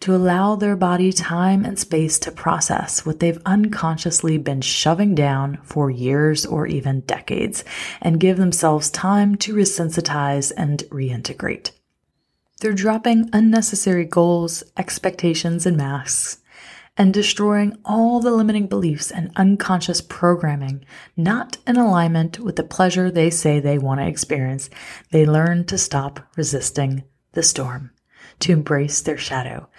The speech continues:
and allow it to bring to the surface all that needs to be healed and integrated. And with love and guidance and support from myself and the team, we help them navigate the choppy waters of sexual healing and integration so they can break through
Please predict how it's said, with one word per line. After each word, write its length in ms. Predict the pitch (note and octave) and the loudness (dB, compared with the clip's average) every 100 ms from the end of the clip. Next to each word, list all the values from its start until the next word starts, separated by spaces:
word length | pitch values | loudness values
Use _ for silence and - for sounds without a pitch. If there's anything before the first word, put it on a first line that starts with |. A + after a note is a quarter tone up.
| - - | -20 -2
and 140 | D#3 | 2
allow 320 | D3+ D#3 D#3+ E3 | 4 6 4 2
it 100 | - | -2
to 100 | D#3+ | -4
bring 500 | D#3 E3+ F#3+ G3 F#3+ | -2 2 4 4 2
to 60 | |
the 120 | F#3 F3+ | 0 -2
surface 400 | - E3 D#3+ - | -2 -2 -4 -6
all 260 | F#3 F#3 G3+ | -4 -2 0
that 160 | G3+ G#3 | 0 2
needs 260 | G3 F#3+ - | 2 2 -2
to 80 | |
be 100 | - | -6
healed 540 | F#3 E3 F3+ F#3+ F#3+ - | -8 -2 2 4 2 0
and 160 | F#3+ - | -2 0
integrated. 800 | F3+ - F3 F3+ F3+ F3 E3 - _ - - - - _ | -2 -2 0 2 4 2 -2 -10 _ -20 -20 -20 -20 _
And 100 | F#3 | -6
with 140 | F3 | -2
love 300 | F3+ F3+ F#3 | 2 4 4
and 120 | F#3+ F#3 | 4 2
guidance 400 | F3 F3 F3 F#3 | 4 2 0 -2
and 80 | |
support 440 | F3+ B3+ - E3+ - | -2 -2 0 0 0
from 100 | E3 | -2
myself 580 | D#3+ D#3 D#3 D#3 D3+ - - | -2 0 2 0 -4 -14 -6
and 120 | - | 2
the 40 | F3 | 2
team, 440 | - D3 C#3 C#3+ - _ _ - _ | 2 0 -2 -6 -12 _ _ -20 _
we 60 | F3+ | 0
help 220 | F#3 G3+ | 0 2
them 160 | F#3+ | 4
navigate 560 | F#3 F#3 F#3 D#3 D3 - | 4 2 0 -2 -4 -4
the 80 | D3+ | -4
choppy 360 | - D#3 - | -2 -2 -4
waters 480 | C#3+ C#3 E3+ D3 D3+ | -4 0 2 2 -2
of 140 | - - | -2 -4
sexual 420 | - - D#3 D3+ | -4 -4 0 0
healing 560 | D3 D3+ D3+ D3 C#3+ - | 0 2 4 2 0 -2
and 180 | D#3 | -2
integration 1000 | - D#3 D#3 D#3 D3+ C#3+ - D3 C#3+ D3 | 0 0 0 0 2 2 0 0 0 -4
so 160 | - - | -4 -2
they 120 | D#3 | 0
can 180 | D#3 D3+ | 2 0
break 380 | D3+ E3+ F3 - | 2 0 0 -8
through 420 | - D3+ B2+ | -4 0 0